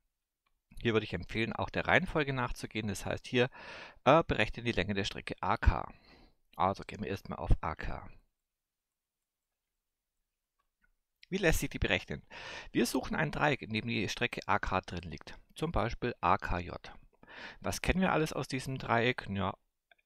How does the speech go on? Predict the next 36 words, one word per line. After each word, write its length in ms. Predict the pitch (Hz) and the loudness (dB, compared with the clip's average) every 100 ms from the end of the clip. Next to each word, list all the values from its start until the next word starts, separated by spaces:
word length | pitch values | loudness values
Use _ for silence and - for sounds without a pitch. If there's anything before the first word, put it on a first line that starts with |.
| _ _ | _ _
was 200 | - 87 | -4 -4
auf 160 | 85 - | -4 -4
jeden 140 | 107 | 0
Fall 160 | - - | 2 2
bekannt 380 | - - 90 - | -2 -6 -8 -6
ist, 240 | 92 - | -8 -8
der 60 | 85 | -8
rechte 280 | 87 - 87 | -10 -12 -10
Winkel. 340 | 92 - 262 - _ - - _ _ - _ _ - - - - | -8 -6 -8 -10 _ -20 -20 _ _ -20 _ _ -18 -16 -16 -4
Und 160 | 226 | 2
was 220 | 202 135 - | 6 6 4
wir 160 | 98 | 2
auch 140 | 117 110 | 4 2
sofort 380 | 120 - 110 | 0 0 0
berechnen 380 | - 107 - 107 | 2 0 0 -6
können, 260 | 101 104 104 | -4 -4 -4
ist 260 | - - | -6 -6
die 60 | 95 | -8
Strecke 460 | - 92 - 87 87 | -4 -4 -2 -2 -2
K 240 | - 78 | -2 -4
J 380 | 87 120 - - - _ _ _ _ _ | -2 -2 -2 -12 -20 _ _ _ _ _
mit 200 | - 101 | 0 2
fünf 320 | - 139 185 - | 4 2 2 0
Zentimeter, 680 | 147 151 127 127 - 127 - - - - - | -2 -2 -4 0 2 2 0 -10 -14 -14 -2
weil 240 | 98 95 | 2 4
wenn 160 | 95 92 | 4 2
die 180 | 90 90 | 0 -2
Strecke 360 | - - 98 92 | -4 -2 -2 0
J 260 | 90 80 - | 0 -2 0
L 220 | 90 98 | 2 2
sechs 300 | - 123 - | 2 -2 -2
Zentimeter 520 | - 131 120 117 - | -4 -2 -2 -2 -2
lang 260 | 113 107 110 | 0 0 2
ist, 360 | 101 101 - - - _ _ _ _ _ _ _ _ _ _ | 0 -2 -6 -18 -20 _ _ _ _ _ _ _ _ _ _
diese 320 | - 107 101 104 | -4 -2 0 -4
Strecke, 480 | - 101 - 101 | -4 -4 -2 -4